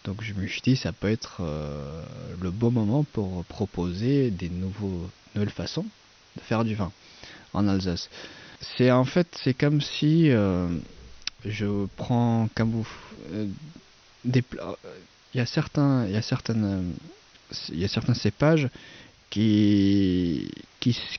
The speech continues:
qu'on parle, qu'on dit aujourd'hui que c'est des cépages qui sont très productifs, ou qu'ils ont des goûts foxés, ou que ça peut nous rendre aveugles, ou ça nous peut rendre, euh, fous, quand on parle des hybrides,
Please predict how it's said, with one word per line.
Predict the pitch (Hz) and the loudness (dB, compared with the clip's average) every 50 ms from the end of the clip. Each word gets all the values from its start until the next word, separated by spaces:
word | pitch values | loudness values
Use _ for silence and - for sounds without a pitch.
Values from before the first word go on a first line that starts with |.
| - - | -2 2
qu'on | 123 113 113 | 2 4 4
parle, | 120 - - 139 147 156 151 139 131 | 2 2 2 2 4 4 4 4 2
qu'on | - 113 110 110 | 2 2 4 4
dit | 110 131 147 139 | 4 4 4 4
aujourd'hui | 127 120 120 120 120 117 131 147 156 160 - - | 4 4 2 2 2 2 4 2 2 2 0 -2
que | - 107 | -4 -4
c'est | - - - 104 | -2 0 0 0
des | 107 107 | 0 -2
cépages | - - 110 - - - 139 143 147 147 135 123 101 | 0 0 -2 -2 0 0 2 2 4 4 2 2 0
qui | 76 | -2
sont | - - - 107 | -2 -4 -6 -6
très | - - 117 127 | -4 -2 -2 -2
productifs, | 117 - - - 98 85 82 - _ - - 92 - - _ - | -2 0 -2 -2 -2 -2 -4 -6 _ -10 -10 -10 -10 -12 _ 0
ou | 120 120 135 143 139 | 2 4 4 4 4
qu'ils | 139 - 120 110 110 123 120 | 2 2 2 2 2 2 2
ont | 120 | 2
des | 117 107 104 | 4 2 2
goûts | 101 117 117 | 0 0 -4
foxés, | 123 - - 220 - - - - 76 80 - - - _ - - - - - - - - - - - - | -4 -2 -2 -2 -2 -2 -4 -4 -6 -6 -8 -12 -18 _ -20 -20 -20 -20 -20 -20 -20 -20 -20 -18 -4 0
ou | 139 147 147 | 2 2 4
que | 143 - - | 2 0 -2
ça | - 107 | -4 -4
peut | - - 127 123 | -2 -2 -2 0
nous | 123 117 104 | 2 0 0
rendre | 101 120 113 113 113 - - | 2 2 0 0 0 -2 -6
aveugles, | 98 101 82 62 - - - - - - _ - | -8 -8 -8 -8 -10 -12 -14 -20 -20 -20 _ -6
ou | 139 135 135 | -4 -2 -2
ça | - - 110 | -2 0 0
nous | 104 101 104 | 0 0 -2
peut | - - 117 107 | -2 -4 -2 -2
rendre, | 101 98 104 104 107 107 101 95 | -2 -2 -2 -2 -2 -2 -2 -2
euh, | 90 87 85 82 85 82 80 82 80 80 82 82 82 95 - - - - - - - - - | -2 -2 -2 -2 -2 -4 -4 -4 -6 -6 -6 -6 -8 -8 -12 -14 -18 -20 -20 -20 -20 -20 -18
fous, | - - - - 175 143 113 - - _ _ - - - - | -14 -4 0 2 2 2 2 -2 -8 _ _ -20 -20 -14 -8
quand | - 95 | -8 -8
on | 90 | -6
parle | - 87 87 87 | -4 -4 -4 -2
des | 90 104 117 120 | -2 -2 -2 0
hybrides, | 127 131 120 101 | 0 2 0 0